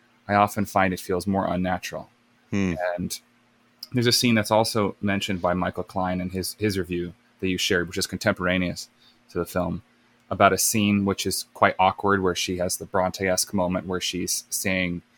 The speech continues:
Speaker 1: "Everything I have is yours." Uh, it's like, it's like that one scene alone is meant to depict that she's come around to the idea of marrying him.
Speaker 2: Mm-hmm.
Speaker 1: And the scene cuts off, and I went, "Oh, that must be one of the scenes that, you know, got shoved back in and they didn't have enough frames." But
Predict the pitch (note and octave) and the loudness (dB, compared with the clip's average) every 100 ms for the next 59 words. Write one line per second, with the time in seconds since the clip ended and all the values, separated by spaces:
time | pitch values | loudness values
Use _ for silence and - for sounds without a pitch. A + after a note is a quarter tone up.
0 | _ - G#2 A2 G#2+ G2+ G#2 G2+ G2 G2+ | _ -2 0 2 2 2 2 2 2 4
1 | G#2 G2+ F#2+ F2 - - - _ _ _ | 4 6 4 2 -2 -4 -10 _ _ _
2 | - E2+ - A2+ - A#2 C3 - - C3+ | -8 -6 -4 -4 -2 0 0 -2 6 8
3 | D3+ C3 B2 - A2+ G2+ G2 F#2+ G2+ G2 | 8 2 2 -2 -2 0 0 0 -2 0
4 | F#2+ F#2 F#2 - F#2+ - F#2 - G2 - | -2 -2 -8 -4 -4 -2 -2 -2 -4 -2
5 | F#2+ F2+ F2 F2+ F#2+ F2+ E2+ F2+ F2 F2+ | -2 2 2 2 0 0 2 0 2 0
6 | F2 F#2 G2 A2+ A#2 _ _ _ _ _ | 2 0 0 -2 -6 _ _ _ _ _
7 | F2 G#2 G#2+ G2+ G2+ - A#2 A2 A2 - | -4 2 4 4 4 4 4 2 -2 2
8 | C3+ C3 A2 A2 G#2+ G2+ G2 F#2+ F#2 - | 0 2 2 2 2 -2 -4 -2 -4 -2
9 | F#2+ F2+ F2 E2+ F2 - F2 E2+ - E2+ | -2 0 -2 -2 -2 -2 -4 -4 -4 -4
10 | E2+ _ - F#2 F2+ F2 - F#2+ - F#2 | -4 _ -10 -4 -4 -4 -2 -2 2 0
11 | F2 - F#2+ F2+ F2 F#2 F2 F2 F2 - | 0 -2 0 0 -2 -2 -4 -4 -6 -8
12 | - _ - G2+ F2 - - _ - - | -20 _ 0 0 0 -6 -10 _ -20 -20
13 | - - _ G#2 F#2 - | -20 -20 _ 4 4 0